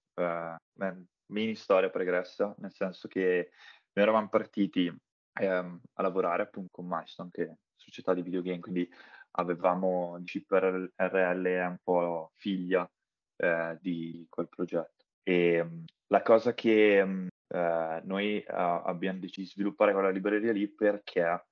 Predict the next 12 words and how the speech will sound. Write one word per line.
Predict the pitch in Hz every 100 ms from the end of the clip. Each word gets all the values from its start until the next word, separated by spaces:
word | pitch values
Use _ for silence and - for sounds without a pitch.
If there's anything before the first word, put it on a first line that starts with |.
| _ _
eh, | 101 90 87 85 - _ _
quelle | - 110 101 98
che, | 104
diciamo, | 92 87 98 95 92 90 85 82 80
già | - - 87 80 - _ _
c'erano, | - 107 92 92 92 104 _ _ 90
eh, | 85 80 -
disponibili | 90 87 - 87 87 87
online, | 85 87 87 90
Cobol | 85 85 82
Base, | 85 80 82 _ _
Raylib, | - 92 87 85 85 85 85